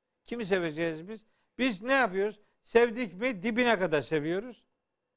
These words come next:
Sevmedik mi öfkeden hiçbir merhamet damarı işletmiyoruz.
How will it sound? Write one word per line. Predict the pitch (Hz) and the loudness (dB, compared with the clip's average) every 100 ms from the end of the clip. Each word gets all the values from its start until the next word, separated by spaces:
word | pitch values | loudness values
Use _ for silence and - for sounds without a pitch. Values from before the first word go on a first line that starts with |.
| _ _ _ | _ _ _
Sevmedik | - 240 269 240 226 196 175 | 2 6 6 6 0 -2 -6
mi | 208 | -6
öfkeden | 254 214 247 262 - 233 214 220 202 | -6 4 6 6 2 2 4 2 0
hiçbir | 220 254 - _ - 311 311 247 | -2 -4 -10 _ 2 4 4 0
merhamet | 202 202 220 208 214 240 233 - | -2 4 4 4 2 0 0 2
damarı | 214 208 220 262 | 4 4 2 0
işletmiyoruz. | 214 - - - 87 _ | -2 -2 -2 -4 -20 _